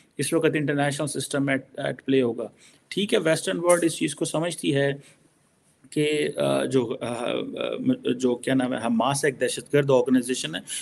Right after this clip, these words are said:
majority Muslim world नहीं समझती, बल्कि इसमें जो president, अ, मैं, भारत के वज़ीर आज़म नरेंद्र मोदी का मैं अगले दिन एक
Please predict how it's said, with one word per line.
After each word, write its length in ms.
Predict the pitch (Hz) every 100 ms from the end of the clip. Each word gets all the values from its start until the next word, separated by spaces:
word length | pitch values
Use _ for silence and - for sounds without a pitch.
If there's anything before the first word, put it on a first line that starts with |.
| - 165
majority 440 | 160 190 220 226
Muslim 340 | 214 202 214 208
world 220 | 208 208
नहीं 100 | 247
समझती, 360 | 185 165 147
बल्कि 300 | 180 185 180
इसमें 300 | 202 - 220
जो 120 | 208 208
president, 640 | 180 170 165 185 175 165
अ, 300 | 151 147 143
मैं, 300 | 147 143 135 - - - 123
भारत 280 | 123 180 -
के 60 | 190
वज़ीर 360 | 160 139 147
आज़म 260 | 147 139 160
नरेंद्र 380 | 143 143 151 156
मोदी 440 | 143 143 240 220 160
का 80 |
मैं 300 | 151 143 139
अगले 300 | 131 131 127
दिन 240 | 131 131 123
एक 140 | 117